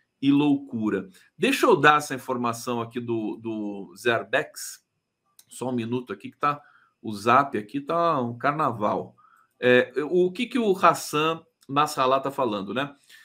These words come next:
É, ele não tá se apresentando como líder xiita, mas como muçulmano que se dirige a toda a comunidade muçulmana. Isso é muito importante.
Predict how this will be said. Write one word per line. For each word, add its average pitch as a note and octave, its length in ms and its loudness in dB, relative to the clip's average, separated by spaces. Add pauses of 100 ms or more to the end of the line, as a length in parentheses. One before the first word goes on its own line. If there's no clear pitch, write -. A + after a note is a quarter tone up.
(300)
É, B2+ 400 4
ele D#3 180 0
não F3+ 160 0
tá E3 120 4
se D#3+ 120 -2
apresentando C3+ 580 -2
como B2+ 240 -2
líder A#2+ 300 -2
xiita, F#3 760 -4
mas D3 320 -2
como E3+ 300 -8
muçulmano E3 920 -4 (300)
que - 80 -18
se D3+ 140 -8
dirige D3+ 400 -2
a D3+ 60 0
toda F3+ 300 6
a - 20 -4
comunidade D3+ 680 0
muçulmana. C3 880 0 (680)
Isso C3+ 220 -2
é D3 40 4
muito D3 240 -2
importante. D3 840 -4